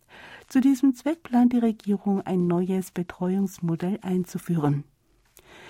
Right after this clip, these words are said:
Um die Qualität der Betreuung und Erziehung zu verbessern,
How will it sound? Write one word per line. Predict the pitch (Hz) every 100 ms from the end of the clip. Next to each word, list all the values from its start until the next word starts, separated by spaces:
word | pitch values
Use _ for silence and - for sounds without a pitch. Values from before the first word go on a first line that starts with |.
| - - -
Um | 262 262
die | 262 254
Qualität | 247 233 233 240 262 330 277
der | 220
Betreuung | 202 - 190 196 196
und | 185 180
Erziehung | 175 - 190 190
zu | 180
verbessern, | 180 180 175 180 175 - 208 339